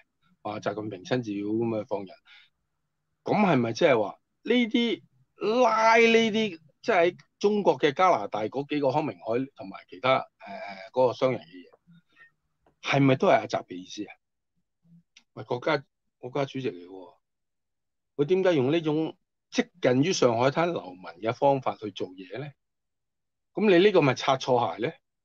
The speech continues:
呢個姓張呢個外，外交部副，副部長。啊，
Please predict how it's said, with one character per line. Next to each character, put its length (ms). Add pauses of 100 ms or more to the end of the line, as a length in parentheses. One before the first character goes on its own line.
(180)
呢 80
個 60
姓 220
張 240
呢 120
個 80
外， 340
外 60
交 100
部 140
副， 220 (260)
副 100
部 140
長。 260 (1500)
啊， 200